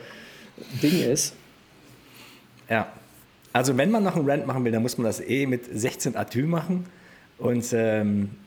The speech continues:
Speaker 2: auch, also dann auch ein bisschen mehr loslassen. Also ich fand's, ich fand, man konnte das sehen und, ja gut, was draus gemacht wurde, ne? Ist immer das Gleiche. Dann schreibt einer irgendwie irgendwas bei Twitter und alle anderen schreiben's ab. Ja, gut.
Speaker 1: Ja.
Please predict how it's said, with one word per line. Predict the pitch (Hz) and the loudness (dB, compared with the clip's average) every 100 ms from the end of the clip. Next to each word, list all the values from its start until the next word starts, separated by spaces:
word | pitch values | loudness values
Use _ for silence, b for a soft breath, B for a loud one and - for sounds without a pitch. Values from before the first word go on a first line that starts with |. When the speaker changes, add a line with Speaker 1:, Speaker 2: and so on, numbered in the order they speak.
| - - | -20 -10
Speaker 2:
auch, | - 107 - | -6 -6 -4
also | 104 | -4
dann | 107 104 | -2 -2
auch | 104 | -2
ein | 101 | -2
bisschen | 113 110 95 | -2 -2 -2
mehr | 104 | -2
loslassen. | 104 - 92 165 | -4 -6 -6 -2
Also | 202 | 0
ich | - | 0
fand's, | 220 185 - | 0 -2 -6
ich | 190 185 170 - | -6 -6 -8 -2
fand, | 175 170 135 117 | 0 2 2 0
man | 117 107 | 0 -2
konnte | 123 113 | -4 -6
das | 95 - | -6 -4
sehen | 98 95 | -4 -4
und, | 90 87 - 87 | -8 -10 -14 -14
ja | - 90 | -12 -12
gut, | 87 | -12
was | 87 | -10
draus | - 92 | -8 -8
gemacht | 95 95 - | -8 -8 -8
wurde, | 95 92 | -8 -6
ne? | 90 - B B B B B | -8 -10 B B B B B
Ist | - | -6
immer | 107 | -2
das | 104 | -2
Gleiche. | 98 107 - | -2 -4 -4
Dann | 87 90 | -8 -6
schreibt | 104 - | -8 -6
einer | 101 104 - | -4 -4 -4
irgendwie | 101 104 101 - - - - | -4 -4 -6 -6 -16 -20 -10
irgendwas | 110 110 104 | -6 -4 -4
bei | - 104 | -4 -6
Twitter | - 127 117 | -4 -4 -2
und | 110 - | -4 -6
alle | 113 | -6
anderen | 107 117 | -4 -4
schreiben's | - 107 - | -6 -10 -10
ab. | 131 - - | -12 -14 -14
Ja, | - 73 - | -8 -8 -10
gut. | - 160 - | -10 -8 -2
Speaker 1:
Ja. | 135 | -2